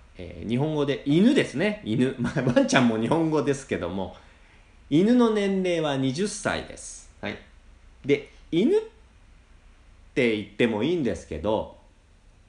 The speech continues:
犬というと、少しですね、まあ、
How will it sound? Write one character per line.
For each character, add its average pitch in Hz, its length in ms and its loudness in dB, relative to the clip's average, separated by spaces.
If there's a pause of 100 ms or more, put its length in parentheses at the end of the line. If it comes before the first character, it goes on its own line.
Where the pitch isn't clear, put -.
(720)
犬 240 260 2
と 180 160 2
い 110 200 0
う - 40 -6
と、 80 400 -8 (680)
少 - 280 -6
し 240 140 -4
で 131 140 2
す - 100 -10
ね、 107 560 -2 (880)
ま 110 720 -4
あ、 - 20 -20